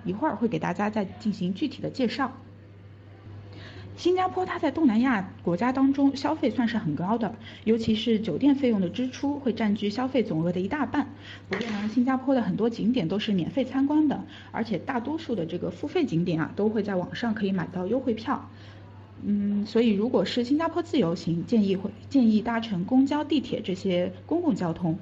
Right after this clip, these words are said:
那如果说，呃，选择了自由行，其实机场到市区也是非常方便的，可以坐地铁或者机场大巴就可以轻松往返。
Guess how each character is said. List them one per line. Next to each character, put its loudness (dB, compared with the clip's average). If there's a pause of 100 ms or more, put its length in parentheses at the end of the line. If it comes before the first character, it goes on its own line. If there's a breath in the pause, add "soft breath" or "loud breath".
(380 loud breath)
那 0
如 2
果 2
说， 2 (320 loud breath)
呃， 0 (800)
选 2
择 2
了 2
自 2
由 4
行， 0 (240)
其 -2
实 2 (800)
机 2
场 -2
到 2
市 -2
区 -2
也 0
是 -2
非 0
常 -2
方 2
便 2
的， -4 (260 loud breath)
可 2
以 4
坐 2 (180)
地 2
铁 -2
或 -4
者 -2
机 -4
场 -6
大 -2
巴 -2
就 -6
可 -2
以 2
轻 4
松 2
往 0
返。 -6